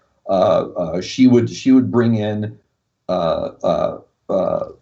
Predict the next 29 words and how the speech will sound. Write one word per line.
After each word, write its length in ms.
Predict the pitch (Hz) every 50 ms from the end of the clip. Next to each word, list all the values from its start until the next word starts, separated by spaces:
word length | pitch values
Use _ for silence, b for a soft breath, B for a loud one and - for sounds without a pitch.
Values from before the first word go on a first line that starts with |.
| -
actors 440 | - 117 123 131 - - 110 98 92
to 140 | - - 113
audition 540 | 98 95 139 165 175 170 - 110 110 107 104
for 160 | 101 - 113
the 60 | 95 95
roles 560 | 95 104 131 165 156 120 104 104 107 107 - - -
that 180 | 107 107 107 -
she 240 | - - 120 110 110
felt, 400 | - - 107 92 92 90 - -
you 100 | 104 92
know, 340 | 87 82 82 82 82 82 - _ _ _ _ _ _ _ - - -
sort 180 | - - 127
of 60 | 117 107
most 220 | 107 110 113 -
closely 440 | - - 131 123 120 117 - 117 107
resembled, 640 | 90 98 95 101 113 107 104 95 95 92 - 113 B B B B B B B B _ _ _ -
uh, 260 | - 87 82 76 76 - - -
uh, 260 | 90 87 82 80 76 76
the 140 | 85 98 98
impression 460 | 90 90 - - 127 117 113 - 107
of 80 | 90 85
the 60 | 92
characters 440 | 87 - 120 110 104 92 - 92 85 85
that 120 | 85 82
we, 180 | 85 87 87 85
that 220 | 80 85 82 78
we 100 | 82 87
gave 320 | 85 85 110 113 117 120 113
her. 360 | 90 82 69 - 73 76 -